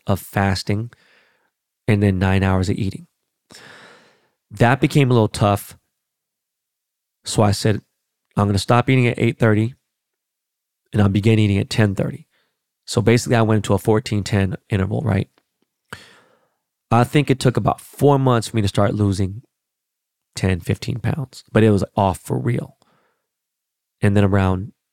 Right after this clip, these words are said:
seven, eight months, I noticed it, like, like, I lost, like, twenty-five. Now, I've lost twenty-five in a month or two before,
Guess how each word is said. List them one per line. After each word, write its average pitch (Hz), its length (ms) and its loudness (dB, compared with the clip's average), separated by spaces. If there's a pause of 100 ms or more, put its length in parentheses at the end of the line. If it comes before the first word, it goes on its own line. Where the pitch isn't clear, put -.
(120)
seven, 101 400 0
eight 110 180 2
months, 95 420 -4 (1300)
I 95 120 0
noticed 92 360 0
it, - 140 0
like, - 380 -6 (400)
like, - 200 -4 (300)
I 92 100 -2
lost, 87 280 -2
like, - 100 -8
twenty-five. - 640 -8 (720)
Now, 95 140 2
I've 95 80 0
lost 104 240 2
twenty-five 101 440 -2
in 98 60 0
a 95 60 -2
month 120 200 2
or 110 60 -2
two 104 160 -2
before, - 460 -8